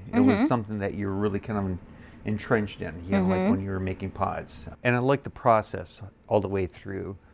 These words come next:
Speaker 1: My senior year is when Richard Bresnahan, who was a Saint John's graduate,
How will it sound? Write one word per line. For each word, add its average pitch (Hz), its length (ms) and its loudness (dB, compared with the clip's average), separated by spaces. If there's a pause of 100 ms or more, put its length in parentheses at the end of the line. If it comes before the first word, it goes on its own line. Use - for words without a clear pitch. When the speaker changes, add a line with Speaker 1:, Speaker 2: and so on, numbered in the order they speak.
(920)
Speaker 1:
My 110 100 -2
senior 175 560 -2
year 101 380 0
is 98 180 -8
when 101 180 -2
Richard 117 360 0
Bresnahan, 90 800 0
who 95 640 -2
was 101 480 -8
a 95 640 0
Saint 98 340 -4
John's 92 260 0
graduate, 95 600 -2